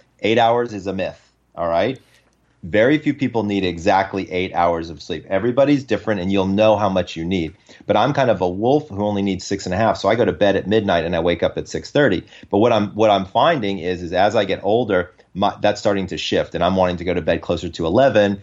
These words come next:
and wake up at six type of thing. So it's going to start to shift, and a lot of times you end up shifting a little bit earlier,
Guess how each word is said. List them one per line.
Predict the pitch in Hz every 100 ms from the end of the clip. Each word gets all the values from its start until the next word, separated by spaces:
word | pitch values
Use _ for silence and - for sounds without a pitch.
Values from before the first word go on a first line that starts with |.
| _ -
and | 92 92
wake | 92
up | 87 85
at | 78
six | - 87 - -
type | 87 -
of | -
thing. | 82 82
So | - 92 90 - - -
it's | 104 -
going | 123 143 131
to |
start | 101 110 101
to | 92
shift, | - 117 101 95
and | 95
a |
lot | 101 120
of | 127
times | 113 98
you | 98
end | 95
up |
shifting | 92 95 - 87
a |
little | 85 85
bit | -
earlier, | 104 113 113 113 113